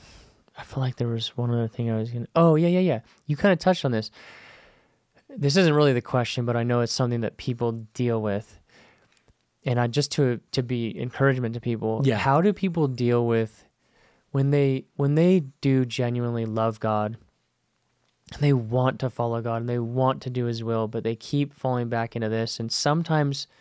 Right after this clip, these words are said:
Speaker 1: some of those people even do this negotiation with God and say, make vows and promise, "I'm never gonna do it again," and then they do it.
Speaker 2: Yeah.
Speaker 1: And then, and then when they do that thing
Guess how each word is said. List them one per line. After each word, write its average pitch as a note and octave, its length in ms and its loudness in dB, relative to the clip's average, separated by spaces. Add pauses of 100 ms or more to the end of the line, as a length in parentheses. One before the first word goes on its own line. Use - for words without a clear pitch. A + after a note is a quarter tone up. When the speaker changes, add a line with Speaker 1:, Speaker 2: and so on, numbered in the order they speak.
Speaker 1:
some C#3+ 220 0
of C3 80 0
those C3 180 -2
people B2+ 400 -4
even B2+ 420 -2 (800)
do C#3+ 120 2
this B2+ 200 -2
negotiation C3 840 0
with B2 160 -2
God A#2+ 380 -2
and A#2 180 -8
say, B2 520 0
make C3+ 260 -2
vows C3 480 4
and A#2+ 120 -6
promise, B2+ 240 -4 (260)
"I'm C#3+ 200 2
never D#3 220 4
gonna D#3 160 6
do D#3 120 6
it D3+ 60 6
again," C#3+ 380 2
and C#3 140 -4
then C3 80 -2
they B2+ 100 0
do C3 240 2
it. A#2+ 180 0 (500)
Speaker 2:
Yeah. G#2+ 160 -18
Speaker 1:
And D3 200 2
then, D3 300 2 (520)
and C#3+ 160 0
then C#3+ 180 2
when C3+ 120 2
they C3+ 120 4
do C#3 280 2
that F3+ 240 4
thing A#2+ 460 -4